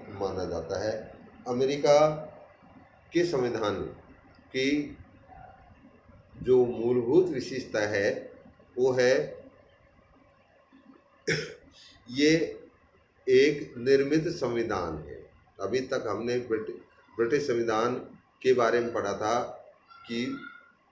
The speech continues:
वह एक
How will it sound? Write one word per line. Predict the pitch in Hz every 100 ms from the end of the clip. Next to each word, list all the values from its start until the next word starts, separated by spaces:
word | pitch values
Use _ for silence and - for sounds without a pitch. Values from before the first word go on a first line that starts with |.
| _
वह | 101 113 117 127 - - - _ _ _ _ _ _ _ _ _ _ _ _ _ -
एक | 127 131